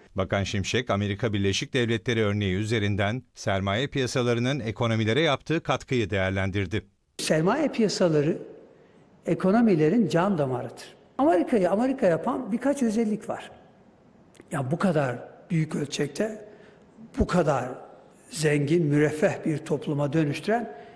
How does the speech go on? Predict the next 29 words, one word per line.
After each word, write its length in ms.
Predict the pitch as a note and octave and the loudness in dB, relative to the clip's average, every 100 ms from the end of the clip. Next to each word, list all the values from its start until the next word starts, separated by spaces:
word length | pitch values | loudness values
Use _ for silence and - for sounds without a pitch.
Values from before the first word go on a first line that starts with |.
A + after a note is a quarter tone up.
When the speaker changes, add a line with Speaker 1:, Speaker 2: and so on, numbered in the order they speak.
| - - | -10 -4
Speaker 2:
birkaç 300 | B3+ D#4 B3+ | 2 2 2
tane 240 | G3 G#3 | 0 0
özellik 500 | C4+ D#3+ D#3+ C#3+ - | 0 2 2 0 -4
var. 120 | A2+ - - - - - _ - | -8 -10 -18 -20 -20 -20 _ 0
Bunların 420 | C#4+ E4 A#3+ C#3 | 2 4 2 2
başında 440 | A#3 - F#3+ A3 | 2 2 0 0
sermaye 520 | A3 F#3+ F#3 G3 A#3+ A#3 | 0 2 2 2 0 -2
piyasalarındaki 840 | G3+ F3 F3 D#3+ E3 E3+ F#3+ A3 | -2 0 0 2 2 2 0 2
derinlik 420 | F3 D#3+ D#3 D3+ | 2 2 2 -2
geliyor. 280 | B2+ B2 A#2 - - _ _ _ _ _ - - _ _ | -4 -8 -10 -14 -20 _ _ _ _ _ -20 -20 _ _
Speaker 1:
Hazine 400 | G#2 G2 G#2+ G2 | -4 -2 -2 0
ve 80 | G2+ | 0
Maliye 360 | G2 F#2 G#2 | 0 0 0
Bakanı 340 | A2 G2 G#2 F#2+ | -2 -2 -2 -2
Şimşek 440 | A2+ G#2 A2 - | -4 -2 -2 -2
sözü 400 | - A#2 G#2 C#3 | -2 -2 0 0
borsada 400 | C3 B2 C3 A#2 | 0 0 -2 -2
giderek 440 | A2+ A#2+ C3+ A#2 A#2+ | -2 -2 -2 0 -2
artan 360 | A2+ C3 D#3 | -2 -2 -2
yatırımcı 460 | E3 - C3 C3 D#3+ | -2 -2 -2 0 0
ilgisine 460 | B2+ A#2+ - A2+ | 0 -4 -2 -2
getirdi. 540 | F2+ G2 A#2 F#2 G2+ - _ _ - - _ | -2 -2 -2 -2 -2 -4 _ _ -20 -20 _
"Borsa 460 | G#2 G#2+ - A#2 C3 | 0 0 0 -2 0
bir 140 | A#2+ | 0
oyun 260 | G2+ G#2 C#3 | 0 0 2
alanı 380 | B2+ B2 D3+ A#2+ | 2 2 2 2
değildir." 340 | A#2 G2+ G2 | 2 2 2
uyarısında 560 | F#2 F#2+ F#2+ A2 G2+ F#2 | 2 0 0 0 0 0
bulundu. 420 | F#2+ F#2+ G2+ | 0 0 -2